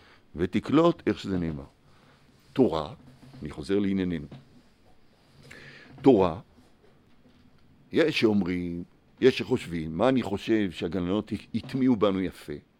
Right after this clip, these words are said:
אה, ובעקבותיהם הרבנים,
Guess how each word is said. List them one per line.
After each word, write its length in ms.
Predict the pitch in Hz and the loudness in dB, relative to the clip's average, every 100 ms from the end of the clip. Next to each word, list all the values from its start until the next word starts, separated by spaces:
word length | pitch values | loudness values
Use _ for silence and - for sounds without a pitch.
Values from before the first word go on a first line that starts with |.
| _ _ _ - - - - | _ _ _ -20 -20 -20 -14
אה, 360 | 78 78 78 76 71 | -10 -8 -6 -8 -6
ובעקבותיהם 920 | 82 87 85 92 - 95 - 107 107 | -8 -6 -6 -6 -4 -6 -2 0 2
הרבנים, 440 | 90 82 76 73 | 0 -4 -8 -10